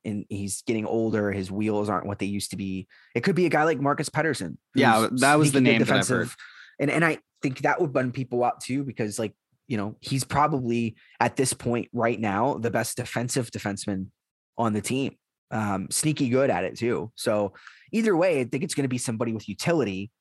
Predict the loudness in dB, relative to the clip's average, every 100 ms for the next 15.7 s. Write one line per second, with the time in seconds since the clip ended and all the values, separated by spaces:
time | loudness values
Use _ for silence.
0 | -6 -4 -2 -2 0 0 -2 -6 _ -2
1 | 0 0 0 2 0 -2 -6 -4 -4 -2
2 | -2 -4 -6 -2 0 0 0 -2 _ _
3 | _ _ _ _ -4 0 2 2 2 2
4 | 0 0 0 0 0 -2 -2 -4 -2 -4
5 | -4 -6 -6 -2 -2 -2 -4 -4 -4 -4
6 | 0 0 0 -4 -6 -4 -4 -4 -10 -12
7 | -2 0 2 2 2 2 -2 -2 -4 -2
8 | -2 -2 -2 -2 -2 -4 -4 -2 2 2
9 | 0 -10 2 4 6 4 0 -2 -2 0
10 | 0 2 0 -2 -6 _ -8 -4 0 0
11 | 0 -2 -4 -4 -2 -4 -6 _ _ -14
12 | -4 0 0 0 0 2 0 0 -2 -2
13 | -4 -4 -2 -2 -2 -4 -6 -4 -2 0
14 | 0 2 0 0 -4 0 0 0 -2 -2
15 | -2 -4 -6 -4 -4 -4 -8